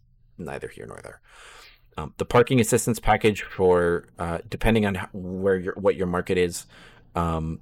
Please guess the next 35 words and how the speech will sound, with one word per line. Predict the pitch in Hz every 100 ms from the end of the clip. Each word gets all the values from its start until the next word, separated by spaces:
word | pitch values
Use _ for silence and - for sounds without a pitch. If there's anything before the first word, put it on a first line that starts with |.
| _
usually | 110 117 120 120 117
it's | 104 -
less | 98 95 -
than | 95
the | 90
equivalent | 85 95 92 92
of | 87
a | 82
thousand | 82 82 90
United | 87 82 82
States | - 82 -
dollars. | 98 95 95 92 -
It's | 90 - - -
absolutely | 104 - 110 95 80 87
worth | 82 85 -
it. | 87 -
It's, | 92 - - -
it's | 95 -
not | 101 98 98 95 -
expensive | - - 85 85 92 82
for | - 85
what | 85 85
it | 82
is. | 85 82
It | 80
gets | 82 -
you | 92
automatic | 92 95 92 90 85
parking, | 85 80 82 78 82 - - - -
three | 110 107
sixty | 107 - 98
degree | 90 90
camera, | 85 80 82 82 82 82 - - _ _
and, | 90 85 82 80 78 - - _
um, | 82 80 76 73 76